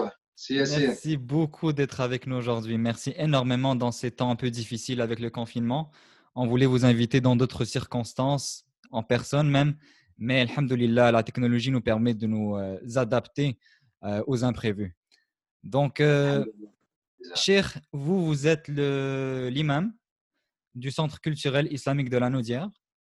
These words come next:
Speaker 1: Ouais, justement.
Speaker 2: Exactement. Puis aujourd'hui, on vous reçoit pour parler, euh, de ce ramadan qui est un peu spécial, hein.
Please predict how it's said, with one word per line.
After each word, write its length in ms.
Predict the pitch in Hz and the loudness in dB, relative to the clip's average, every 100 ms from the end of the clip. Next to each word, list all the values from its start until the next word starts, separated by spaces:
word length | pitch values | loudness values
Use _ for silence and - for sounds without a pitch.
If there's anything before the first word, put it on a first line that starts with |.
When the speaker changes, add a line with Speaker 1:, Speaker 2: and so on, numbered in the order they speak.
| _ _ _ _ _ 120 | _ _ _ _ _ -8
Speaker 1:
Ouais, 160 | 135 | -4
justement. 760 | 127 127 - - 113 120 - - _ _ _ _ _ _ _ - | -4 -4 -10 -6 0 0 -2 -8 _ _ _ _ _ _ _ -12
Speaker 2:
Exactement. 720 | 117 110 120 110 110 113 135 | -10 -6 -6 -6 -6 -6 -8
Puis 120 | 120 | -8
aujourd'hui, 300 | 117 113 107 | -8 -6 -6
on 100 | 123 | -6
vous 120 | 110 | -6
reçoit 420 | 110 110 - 135 - | -6 -8 -6 -6 -6
pour 160 | 117 | -8
parler, 460 | 117 113 117 131 123 | -4 -4 -4 -4 -2
euh, 500 | 107 101 98 98 87 - _ _ | -4 -6 -8 -8 -10 -14 _ _
de 140 | 127 | -8
ce 120 | 139 147 | -4 -2
ramadan 520 | 123 131 117 131 143 | 0 0 0 0 -2
qui 120 | - | -2
est 40 | |
un 80 | 117 | -2
peu 160 | 113 127 | -2 -6
spécial, 520 | - 123 - 143 131 | -4 -4 -2 0 0
hein. 160 | 123 | -2